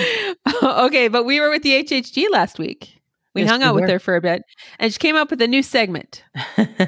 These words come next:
Speaker 1: Her suggestion is over product or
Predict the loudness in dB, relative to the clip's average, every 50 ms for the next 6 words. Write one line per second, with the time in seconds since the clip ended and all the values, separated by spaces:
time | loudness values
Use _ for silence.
0 | -2 -2 -4 -6 -6 -6 _ -4 0 0 0 0 -2 -6 -2 0 0 0 0 -2
1 | -4 -2 -2 0 -2 -2 -4 -6 -12 -18 _ _ _ _ _ _ _ _ 0 2
2 | 2 2 0 -2 -2 0 0 2 2 4 2 0 0 -2 -6 -14 -12 -4 0 0
3 | 0 0 0